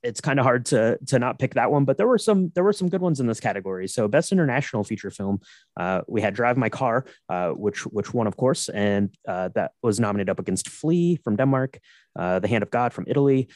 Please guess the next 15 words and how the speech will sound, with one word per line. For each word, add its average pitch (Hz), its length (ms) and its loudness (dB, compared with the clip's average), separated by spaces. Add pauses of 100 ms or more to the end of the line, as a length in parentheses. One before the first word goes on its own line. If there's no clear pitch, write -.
(160)
Lunana, 107 420 2
A - 20 2
Yak 95 280 -2
in 98 60 -2
the 180 80 -2
Classroom 160 640 0
from 101 160 -6
Bhutan, 127 420 -4
and 101 140 -4
The 104 60 -4
Worst 139 260 -2
Person 127 260 0
in 107 60 -4
the 95 60 -6
World 120 340 0